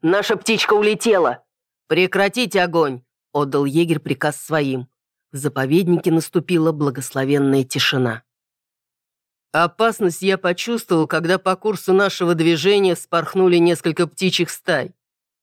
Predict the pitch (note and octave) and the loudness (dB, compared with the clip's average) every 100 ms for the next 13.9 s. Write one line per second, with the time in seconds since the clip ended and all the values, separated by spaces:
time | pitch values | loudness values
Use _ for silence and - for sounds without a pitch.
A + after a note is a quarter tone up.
0 | _ - C#3 C#3+ C#3 C3+ C#3+ C3+ D#3+ F3 | _ -6 -2 0 0 -2 -4 -2 0 2
1 | E3 D3 C#3 E3 D#3+ D3+ D#3+ - F3 D#3 | 2 0 -2 0 0 0 -4 -2 -4 -4
2 | - D3 D#3+ - D#3+ - - D#3 D3+ - | -10 -10 -10 -4 -4 -4 -4 -4 -2 -2
3 | G3+ G3 D3+ D3+ - E3+ D#3+ D3+ - - | -2 0 -2 -2 -2 -4 -2 -6 -4 0
4 | G3 F3+ - D#3+ D3+ D3 D3+ C#3 E3 E3 | 0 0 0 0 2 2 0 0 -4 -2
5 | D#3 D3+ - D3 D#3+ D3+ C3+ A#2+ B2 - | -2 0 -2 -2 -2 0 -4 -6 -10 -20
6 | _ _ _ _ _ C#3+ F#3 A#3+ A#3 A3+ | _ _ _ _ _ 0 2 2 2 0
7 | A#3 A3 F#3+ G3 F#3+ G3+ G3 F#3 - A3+ | 0 -2 -2 -2 0 -2 -2 -4 0 0
8 | A3 G3+ F#3 G3+ - G3+ G3+ A3+ G#3+ - | 2 0 0 -4 0 0 0 -4 -2 -2
9 | C3 - - F#3+ B3 B3 A#3+ G#3+ G3+ G3 | -4 -4 -2 -2 2 2 2 2 0 0
10 | G3 D#3+ F3+ - E3 D3 D#3+ F3+ F3+ E3 | 0 0 -4 -2 -2 2 2 2 2 2
11 | D#3+ D#3 - C#3+ B2 - _ _ _ _ | 0 -4 -6 -4 -4 -6 _ _ _ _
12 | - C#3+ F3 - B3+ C4 C#4 G#3 A3 A3 | -6 0 0 0 0 2 0 2 2 2
13 | A#3 - A3+ G#3+ F#3+ D#3 C3+ C3 | -2 -2 0 0 0 -2 0 -4